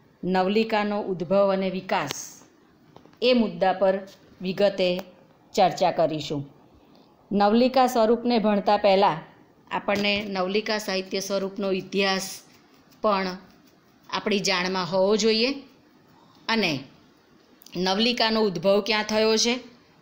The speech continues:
અને ગુજરાતી સાહિત્યમાં નવલિકાનો વિકાસ અથવા તો એની વિકાસ યાત્રા આપણે જોઈએ તો જ આપણે નવલિકાને સારી રીતે ભણી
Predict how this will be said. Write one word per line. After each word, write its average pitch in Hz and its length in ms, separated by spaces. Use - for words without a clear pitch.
અને 190 540
ગુજરાતી 208 420
સાહિત્યમાં 196 720
નવલિકાનો 190 640
વિકાસ 185 720
અથવા 196 260
તો 202 100
એની 196 200
વિકાસ 220 500
યાત્રા 185 540
આપણે 196 320
જોઈએ 202 560
તો 240 160
જ 226 80
આપણે 190 460
નવલિકાને 202 720
સારી 180 320
રીતે 170 280
ભણી 165 420